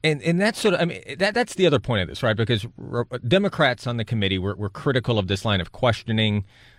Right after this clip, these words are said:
Um, but this is a judge's record, right? I mean, I, I understand that the Supreme Court doesn't sentence people. Um, but i-, is this information, is this a history, a part of her,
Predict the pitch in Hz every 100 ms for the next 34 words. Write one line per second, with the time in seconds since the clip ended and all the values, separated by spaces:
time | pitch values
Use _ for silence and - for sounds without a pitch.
0 | _ _ 104 92 92 92 - - 135 127
1 | 135 - 104 147 180 185 202 156 143 110
2 | 120 110 92 131 139 - 85 101 101 98
3 | 95 95 92 101 110 135 139 101 - 127
4 | 117 104 95 - - 135 104 - - 110
5 | 95 - _ - 110 104 - - 120 101
6 | 85 - 67 - - - _ _ _ _
7 | _ 104 98 95 - 101 104 131 - -
8 | 113 135 113 135 160 - - 131 127 127
9 | 110 113 123 - 123 113 104 107 131 117
10 | 101 143 - - 131 127 120 92 - 127
11 | 123 - 113 110